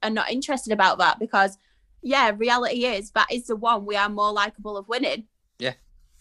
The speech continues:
Speaker 1: So
Speaker 2: So
Speaker 1: I,
Speaker 2: have you,
Speaker 1: I
Speaker 2: have you had any of the, um, under twenty-three sides come down,
Speaker 1: We've
Speaker 2: um, in the Papa Johns?
Speaker 1: we didn't get through,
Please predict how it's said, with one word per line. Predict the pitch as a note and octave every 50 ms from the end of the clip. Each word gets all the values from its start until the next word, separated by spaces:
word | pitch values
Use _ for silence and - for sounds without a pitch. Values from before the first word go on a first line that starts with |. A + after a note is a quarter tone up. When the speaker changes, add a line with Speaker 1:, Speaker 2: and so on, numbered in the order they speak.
| _ _ -
Speaker 1:
So | C4 B3 A#3
Speaker 2:
So | D3
Speaker 1:
I, | D3
Speaker 2:
have | D3+ C#3+
you, | F3 G3+ G3+ F#3 -
Speaker 1:
I | D3+
Speaker 2:
have | D#3+ C3
you | D#3 F#3+ G3
had | F3 F3 F3 E3 E3+
any | E3+ E3+ E3 D#3+ D#3+
of | E3 - _
the, | D#3+ E3 E3 D#3+ D#3+ E3
um, | E3 D#3+ D#3+ D3+
under | - D#3 D#3+ D3+ C#3+
twenty-three | - F3 E3 D#3 D#3 - F3 E3+ D#3+
sides | D3+ - - G#2 G2 G2 -
come | - - G2 F#2+
down, | F2+ F2+ E2+ E2 E2 E2 E2+ _ _ _ _ _ _ _ _ _ _ -
Speaker 1:
We've | A#3+ C4+ D#4+ -
Speaker 2:
um, | F2+ F2+ F2+ F2 F2+ - - - _ _ _ _
in | G#2+ G2+ G2
the | F#2+ F#2
Papa | - G2 F#2 - F2+
Johns? | - G2+ F2+ E2 D#2+ D#2 D2+ - - - _ _ _ _ _ _ _ -
Speaker 1:
we | A3 A3 A#3 D4 D#4 F4
didn't | D#4+ D#4+ D4 D#4+ C4+ A#3+
get | C4+ A#3+ A3 A#3+ - -
through, | A#3 A#3 A3+ A3+ A3 A#3 B3